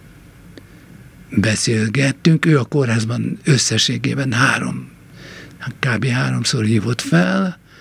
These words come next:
betett élőadásba, és akkor minden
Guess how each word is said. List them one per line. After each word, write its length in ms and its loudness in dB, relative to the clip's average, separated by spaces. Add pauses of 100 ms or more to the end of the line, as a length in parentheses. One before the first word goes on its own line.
(1040)
betett 440 2
élőadásba, 960 2
és 180 2
akkor 340 -2
minden 720 2